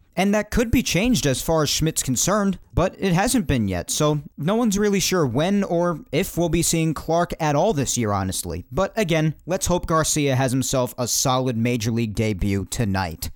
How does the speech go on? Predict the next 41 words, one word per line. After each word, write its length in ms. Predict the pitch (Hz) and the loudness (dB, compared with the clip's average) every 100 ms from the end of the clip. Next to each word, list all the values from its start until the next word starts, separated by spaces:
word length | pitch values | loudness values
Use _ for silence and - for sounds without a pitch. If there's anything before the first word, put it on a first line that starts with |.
| - _ | -16 _
And 200 | - 120 | -4 0
that, 220 | 110 175 | 2 2
my 160 | 190 185 | 2 0
friends, 440 | - 180 180 175 - | 0 0 2 0 -2
as 180 | 151 143 | -2 -2
far 220 | 156 143 | 0 0
as 140 | 117 | 0
this 180 | 107 208 | 0 0
past 320 | - 185 175 | 2 2 2
week 160 | 170 180 | 0 0
is 100 | 156 | 0
concerned, 540 | 170 160 175 165 165 - - | 0 2 2 2 0 0 0
is 220 | 226 196 | 2 2
all 300 | 185 156 156 | 2 2 2
for 280 | 147 160 160 | 0 0 0
Yankees 560 | 117 131 131 135 117 | 2 0 0 0 0
news. 580 | 107 113 110 90 80 - - | 2 2 2 0 -2 -4 -4
But 200 | - 254 | -4 -2
before 300 | 196 - 196 | -4 -2 0
we 180 | 170 156 | 2 2
end 160 | 156 147 | 0 0
today, 320 | 156 156 147 | 0 0 0
let 260 | 139 156 175 | 0 0 2
us 200 | 170 131 | 2 0
recap 560 | 147 165 - 156 156 127 | 0 0 0 0 0 -2
this 300 | 123 165 - | 0 0 0
past 420 | - 151 156 - | 2 2 0 0
week's 360 | 120 147 - - | 0 0 -2 -2
actions, 500 | 139 143 - 139 110 | -2 0 0 -2 0
this 180 | 220 - | 0 2
past 320 | 196 180 - | 2 2 0
week's 260 | 170 127 | 0 0
Yankee 320 | 135 160 165 156 | 0 0 -2 0
games. 400 | 156 156 151 - - | 0 2 0 -2 -6
We 100 | 156 | -2
got 200 | 160 151 | 2 2
another 240 | 147 151 123 | 2 0 -2
five 500 | - 156 156 156 120 | -2 0 2 0 0
games 380 | 143 143 139 | 0 2 2
to 100 | - | 0
recap, 560 | 113 139 - 135 131 - | 0 0 0 0 0 -2